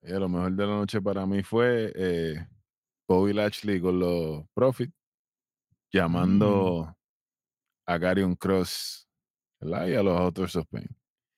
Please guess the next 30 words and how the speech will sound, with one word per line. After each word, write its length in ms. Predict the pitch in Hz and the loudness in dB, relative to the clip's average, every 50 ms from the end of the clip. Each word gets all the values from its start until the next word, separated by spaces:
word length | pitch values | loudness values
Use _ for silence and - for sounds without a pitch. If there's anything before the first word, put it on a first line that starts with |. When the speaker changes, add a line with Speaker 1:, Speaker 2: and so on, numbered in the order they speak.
| _ _ _ _ _ _ _ _ - | _ _ _ _ _ _ _ _ -2
Speaker 1:
¿Por 140 | 104 98 101 | 0 2 4
qué? 140 | 180 165 | 2 4
Porque 260 | 147 127 101 - - 95 | 4 2 2 2 0 0
es 60 | 101 | 2
algo 300 | 110 110 110 110 110 104 95 | 2 2 2 0 0 0 2
que 480 | 104 98 95 90 87 80 67 69 - - _ _ - | 2 2 2 2 0 -2 -4 -6 -12 -20 _ _ -6
no 140 | - 101 - | -4 -2 0
se 120 | - 127 | 2 4
ve 100 | 127 131 | 4 4
hace 180 | 131 - 139 117 | 4 2 2 2
tiempo. 420 | 113 110 127 151 175 - 175 123 | 2 2 2 2 0 0 0 0
Empezamos 540 | 95 95 - 92 - 104 98 110 123 120 - | 0 -2 -2 -2 0 2 4 4 4 2 2
fresco, 520 | - 120 131 143 - - 180 156 120 101 | 2 0 0 0 0 0 0 2 2 2
¿entiendes? 500 | 92 90 95 127 143 147 131 113 90 87 - _ _ _ _ _ _ _ _ _ _ _ _ _ _ _ _ _ _ - | 0 0 0 0 0 2 2 2 0 -2 -4 _ _ _ _ _ _ _ _ _ _ _ _ _ _ _ _ _ _ 2
Ellos 260 | 110 120 139 143 131 | 4 6 6 6 6
venían 640 | 139 135 135 143 151 156 160 151 139 131 123 117 | 4 2 4 4 4 6 6 6 6 4 4 2
en 160 | 117 113 110 101 | 2 2 0 2
picada, 580 | - 110 101 90 123 127 131 127 113 101 101 | 2 0 2 4 6 8 8 10 8 8 6
i-, 140 | 110 110 120 | 4 4 4
iban 240 | 139 160 160 156 147 | 4 6 6 6 4
en 100 | 139 127 | 2 0
picada 520 | - - 117 104 104 135 139 135 123 117 104 | 0 0 0 2 4 6 6 8 8 6 6
como 220 | 107 104 104 104 101 | 4 2 2 4 4
el 60 | 101 | 4
avión 460 | 98 92 98 107 120 135 139 139 139 | 6 6 6 4 4 2 2 2 2
de 160 | 139 131 123 | 4 4 4
The 120 | 120 117 110 | 4 4 4
Flow, 220 | - 123 123 123 | 4 4 4 6
la 140 | 120 113 104 | 6 4 4
movie. 340 | 98 92 90 87 85 82 | 2 0 0 -2 -4 -6